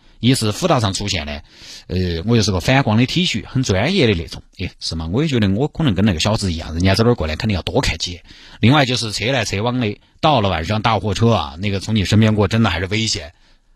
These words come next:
哦，他辅道上他也能开个五六十。那么大的车从你身边呼啸而过，也还是吓人。他车长车大，万一没看到我咋个办？万一从我身边过阵仗太大，我被闪一下咋个办？所以跑了几次权衡之后呢，我还是决定不在那儿跑了，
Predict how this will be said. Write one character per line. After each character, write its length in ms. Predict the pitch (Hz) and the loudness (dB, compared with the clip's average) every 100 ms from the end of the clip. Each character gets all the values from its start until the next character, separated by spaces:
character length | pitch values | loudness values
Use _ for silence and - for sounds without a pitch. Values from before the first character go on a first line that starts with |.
| _ _ _ _ | _ _ _ _
哦， 460 | - 127 160 180 185 | -2 2 4 4 2
他 60 | 185 | -2
辅 200 | - 247 | -4 0
道 120 | 196 | 2
上 100 | 135 | 2
他 120 | 127 | 0
也 60 | 143 | 0
能 140 | 139 | -2
开 140 | 101 120 | -4 -4
个 100 | 123 | -4
五 140 | 135 | -2
六 400 | 117 104 90 82 | 0 0 -2 -6
十。 300 | 82 - 73 _ _ _ _ _ _ _ - | -8 -8 -12 _ _ _ _ _ _ _ -4
那 160 | 139 | 0
么 100 | 143 | 2
大 320 | 104 143 101 82 | 2 0 0 -2
的 140 | 82 | -4
车 380 | - - 110 107 | -4 0 2 0
从 200 | - 113 | 0 2
你 80 | 92 | 2
身 160 | 101 | 0
边 140 | 110 107 | 0 -2
呼 200 | 135 139 | 0 0
啸 120 | 120 | 2
而 180 | 80 87 | 0 -2
过， 160 | 101 | -2
也 100 | 82 | -2
还 140 | 78 101 | 0 0
是 60 | |
吓 300 | - 143 80 | 2 2 0
人。 180 | 71 67 _ _ _ | -8 -20 _ _ _
他 120 | 143 | -4
车 260 | 147 120 160 | -2 2 2
长 280 | - 123 92 | 2 -2 -2
车 220 | - 127 | -4 -4
大， 220 | - 78 | -4 -6
万 300 | 87 95 120 | -2 2 4
一 80 | 117 | 4
没 120 | 110 | 2
看 160 | 98 87 | 0 -2
到 80 | 104 | 0
我 180 | 113 | 2
咋 100 | 107 | 0
个 100 | 85 | -2
办？ 100 | 78 - _ - - | -6 -12 _ -20 -2
万 300 | 117 139 190 | 4 4 4
一 80 | 180 | 2
从 160 | 156 151 | 0 -4
我 80 | 139 | -2
身 120 | 135 | -2
边 140 | 151 | 0
过 120 | 127 | -2
阵 160 | 107 104 | -2 -2
仗 160 | 113 104 | -2 -2
太 160 | 98 | -4
大， 260 | 90 76 90 - _ _ _ _ _ _ _ _ | -4 -6 -10 -14 _ _ _ _ _ _ _ _
我 140 | 120 | -2
被 120 | 123 | 0
闪 300 | 92 139 151 143 | 0 2 2 2
一 20 | |
下 160 | 92 | 0
咋 160 | 78 76 | -6 -12
个 60 | 71 | -14
办？ 260 | - - - | -18 -20 -4
所 140 | 143 | 0
以 60 | 151 | 2
跑 260 | - 87 | 2 0
了 100 | 107 | 0
几 140 | 131 92 | 0 -4
次 160 | - | -6
权 240 | 95 104 135 | -4 -2 0
衡 180 | 110 123 | 0 0
之 140 | 139 | 0
后 140 | 127 | 0
呢， 140 | 104 82 | -2 -2
我 80 | 76 | -2
还 100 | 101 | -2
是 60 | |
决 120 | 110 | 0
定 120 | 98 98 | 0 0
不 120 | 90 | -2
在 140 | 135 | 0
那 80 | 110 | 0
儿 80 | 78 | -2
跑 220 | - 69 | -6 -14
了， 180 | 67 | -14